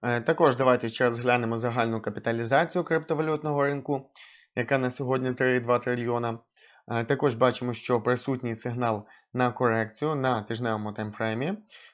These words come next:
Тому, відповідно, також орієнтуємо, що відбулась зупинка. Тут буде в нас боковичок, також можлива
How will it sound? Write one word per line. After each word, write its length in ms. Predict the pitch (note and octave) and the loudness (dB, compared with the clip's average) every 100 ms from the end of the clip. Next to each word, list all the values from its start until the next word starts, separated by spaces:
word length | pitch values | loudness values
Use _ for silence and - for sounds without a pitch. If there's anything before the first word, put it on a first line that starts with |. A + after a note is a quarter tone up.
| _ | _
Тому, 220 | - F3+ | 0 2
відповідно, 640 | G#3+ G#3 C3+ D#3 E3+ E3 D#3 | 2 2 0 0 2 0 -2
також 380 | A2+ - D3+ D#3+ | -8 2 2 4
орієнтуємо, 520 | C3+ C3 A#2 G#2+ G#2 | 2 0 0 -2 -4
що 440 | G#2+ - C3 E3+ D3+ | -8 -4 0 0 0
відбулась 440 | A#2+ A2+ A#2+ C#3 | -4 0 2 2
зупинка. 480 | B2+ B2+ A2+ G#2 G#2+ | 0 -4 -4 -6 -8
Тут 240 | - E3+ | -2 -2
буде 240 | C#3 C#3+ B2 | 0 -2 -2
в 60 | |
нас 180 | B2 A2+ | -2 -4
боковичок, 680 | B2 C#3 C3 A2+ C#3+ D3+ - | -6 -4 -2 -2 0 -2 -2
також 320 | A#2+ B2 A2+ | -6 -4 -6
можлива 540 | A#2+ A2+ B2 A2+ G2+ | -8 -4 0 0 -2